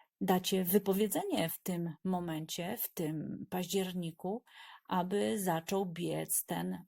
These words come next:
okres wypowiedzenia, kiedy, mm, jakby już zbieracie się do nowego. Może to jest to, a może to, że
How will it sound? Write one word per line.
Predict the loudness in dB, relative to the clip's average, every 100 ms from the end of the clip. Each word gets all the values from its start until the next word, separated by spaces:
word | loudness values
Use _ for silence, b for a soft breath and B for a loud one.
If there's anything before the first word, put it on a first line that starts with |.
| -2
okres | -2 -2 -2 -2 -2
wypowiedzenia, | -4 -6 -4 -4 -4 -4 -4 -4 -10 -14 -16
kiedy, | -6 -4 -2 -2 -2 -8 B B B B B -2
mm, | 0 2 -2 0
jakby | 0 0 0 0
już | 2 2 0 -6 _ 0
zbieracie | 2 2 2 2 2 0 0
się | -2 -2 -4 -8 _
do | -6 -4 -2 -2
nowego. | -4 -6 -8 -10 -14 -16 _ _ _ -4
Może | 0 2 2
to | 0
jest | -2 -2 -2
to, | -2 -4 -6 _ -20 B B B B B B _ 2
a | 6
może | 8 8 8 6
to, | 4 4 4 4
że | 2 0 0